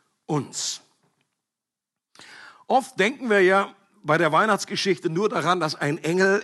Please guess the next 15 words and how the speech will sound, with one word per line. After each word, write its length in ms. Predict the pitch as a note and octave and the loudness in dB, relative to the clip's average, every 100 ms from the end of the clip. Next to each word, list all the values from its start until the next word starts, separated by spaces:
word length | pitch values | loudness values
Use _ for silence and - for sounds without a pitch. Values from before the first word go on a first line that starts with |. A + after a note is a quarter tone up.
| - | -4
zu 160 | - E3+ | -4 -2
Maria 480 | D#3 C#3+ A3 A3+ | -2 0 0 2
und 180 | A3+ G#3 | 0 -4
zu 140 | - D#3 | -10 -8
den 160 | D3 | -6
Hirten 380 | B2 G3+ A#3 G#3+ | -2 -2 -2 -8
kam. 380 | E3+ G3 G#3+ G#3 - - - | -2 0 0 -2 -12 -14 -6
Und 160 | F#3+ | -2
wir 100 | F#3 | 0
vergessen 560 | E3 F3 C#3 B3 A3+ G3+ | 0 -4 -2 -2 -2 -2
sehr 200 | C#3+ D#3+ | 0 0
gerne, 400 | D3+ D3+ F3 F#3+ | 2 2 2 -2
dass 180 | E3+ - | -2 -4
auch 180 | E3+ | -4
Josef 560 | C3 F#3 D#4 F#3 F#3 - | -4 -2 -2 0 0 -2